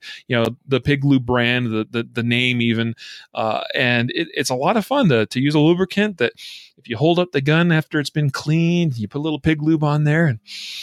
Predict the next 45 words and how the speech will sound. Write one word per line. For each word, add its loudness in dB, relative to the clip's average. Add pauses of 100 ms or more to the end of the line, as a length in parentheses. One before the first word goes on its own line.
(160)
take -6
a -4
little 2
whiff 2
and, -6
mm, 2
makes 0
you 2
hungry. 2 (720)
<laughs> -6
On 0
my 2
hunting 2
guns, 4
on 4
my 2
hunting 2
rifle, 2
I 4
use 2
the -4
unscented 0
variety 0
so 0
as 2
not -2
to, -2
you 0 (400)
know, 0 (140)
any 0
hunters, 0
you, 2
you 0
well 2
know, 0 (280)
uh, -2
why 2
that 2
would 0
be 0
the 0
case. -6
I -2
don't -2
wanna -2